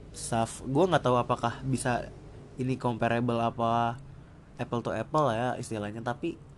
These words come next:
staff itu sampai musim ketiganya di M U waktu dua puluh enam tahun yang lalu, eh, nggak dua puluh enam tahun lalu, eh, dari dua puluh enam musim yang dia pegang, tiga musim pertamanya itu emang jelek gitu. Tapi ya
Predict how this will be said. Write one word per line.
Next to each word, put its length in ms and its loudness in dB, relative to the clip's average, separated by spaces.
staff 600 -2
itu 160 -2
sampai 320 0
musim 240 -2
ketiganya 400 2
di 160 2
M 240 0
U 80 4
waktu 160 -4
dua 160 2
puluh 160 -2
enam 160 -2
tahun 240 0
yang 80 -4
lalu, 320 2
eh, 80 -4
nggak 160 -2
dua 120 0
puluh 200 -6
enam 80 -8
tahun 240 -4
lalu, 160 -2
eh, 240 2
dari 240 4
dua 160 6
puluh 160 2
enam 120 2
musim 200 -2
yang 160 -2
dia 80 0
pegang, 480 0
tiga 160 2
musim 240 2
pertamanya 480 2
itu 80 2
emang 160 -2
jelek 320 0
gitu. 240 -8
Tapi 240 -4
ya 320 2